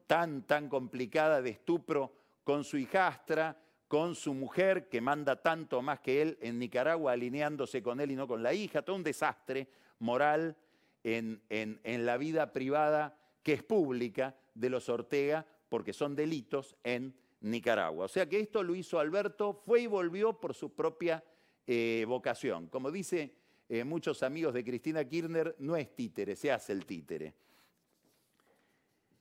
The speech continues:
Importante lo de derechos humanos porque hoy aparece toda una polémica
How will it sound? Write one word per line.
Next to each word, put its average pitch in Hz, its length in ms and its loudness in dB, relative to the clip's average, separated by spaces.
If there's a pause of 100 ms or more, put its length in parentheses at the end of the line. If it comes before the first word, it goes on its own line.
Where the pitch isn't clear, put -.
(220)
Importante 226 1200 2
lo 131 220 4
de 147 120 4
derechos 208 440 0
humanos 214 400 0
porque 160 300 0
hoy 202 120 2
aparece 170 460 0
toda 196 180 -2
una 180 200 0
polémica 165 760 2